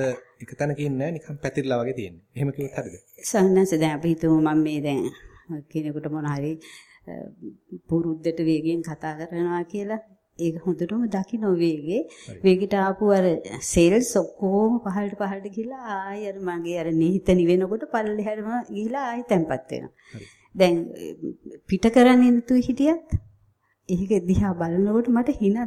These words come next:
Speaker 2: යනවා. ඒ කියන්නේ මේක ආපහු ගියාම කොච්චර සාන්තද මගේ හිත කියලා මට ඒ වෙලම හිතෙනවා. <laughs> ඒකට ප්‍රතිවිරුද්ධ ප්‍රතිචාර නොදක්කන විදිය. ඉතින් මේ අද ඔය අස වැඩක් වුණා මේ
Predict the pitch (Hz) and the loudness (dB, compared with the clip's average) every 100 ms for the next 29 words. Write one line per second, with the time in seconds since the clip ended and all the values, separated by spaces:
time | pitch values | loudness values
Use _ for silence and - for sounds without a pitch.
0 | - 143 131 143 - - - - - 202 | -6 -8 -6 -8 -10 -20 -20 -20 -16 -8
1 | 208 214 214 190 185 180 185 180 190 196 | -2 -2 0 -2 -2 0 0 0 -2 0
2 | 185 185 185 156 - - 247 247 170 165 | 4 2 2 -8 -4 0 2 0 -2 2
3 | 185 190 196 185 202 185 226 220 - 233 | 2 2 0 2 0 4 6 6 6 4
4 | 220 254 254 226 214 185 202 247 285 247 | 2 6 8 8 6 6 10 12 12 10
5 | - 240 - - - - 403 - 359 - | 10 10 10 6 4 0 0 2 -2 -2
6 | 381 - - - - - - 339 196 190 | -6 -8 -18 -6 -4 -2 -4 -4 2 2
7 | 196 240 254 185 202 196 190 190 208 190 | 4 0 0 -2 -2 -6 -6 -2 -2 0
8 | 180 180 190 185 226 240 190 208 - - | -2 -2 0 0 2 2 4 2 2 4
9 | 165 147 131 139 120 _ _ - _ _ | 4 4 0 -6 -8 _ _ -20 _ _
10 | - 165 165 165 311 147 143 131 165 - | -12 -4 -4 -2 -6 -8 -10 -12 -16 -20
11 | - _ - 165 180 202 214 196 190 196 | -20 _ -12 -10 -6 -6 -6 -10 -14 -14
12 | 190 190 185 208 220 262 208 196 | -8 -10 -6 -4 -2 -2 0 0